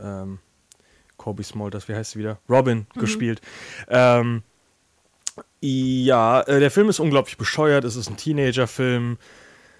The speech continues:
Speaker 1: Ja, aber Party Animals ist, glaub ich, noch einer der besseren am Anfang, bevor das Ganze so mit, äh, den American Pie-Fortsetzungen und dem ganzen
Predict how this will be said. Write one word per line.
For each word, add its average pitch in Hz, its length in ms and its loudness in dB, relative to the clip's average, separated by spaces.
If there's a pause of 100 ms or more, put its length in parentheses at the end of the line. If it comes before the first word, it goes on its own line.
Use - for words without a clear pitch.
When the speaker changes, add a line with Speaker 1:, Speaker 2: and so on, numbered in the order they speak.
(520)
Speaker 1:
Ja, 110 360 -2 (260)
aber 113 300 2
Party 143 360 0
Animals 135 300 -2
ist, 131 120 -10
glaub 139 120 2
ich, 135 80 -4
noch 135 80 -4
einer 127 220 -2
der 123 100 2
besseren 113 480 -2
am 107 140 0
Anfang, 117 380 -4
bevor 107 220 -2
das 107 200 -4
Ganze 107 280 -4
so 104 160 -2
mit, 104 300 -4
äh, 101 580 -4
den 110 240 -6
American 110 500 -4
Pie-Fortsetzungen 113 1300 -2
und 101 520 -4
dem 101 260 -6
ganzen 101 460 -8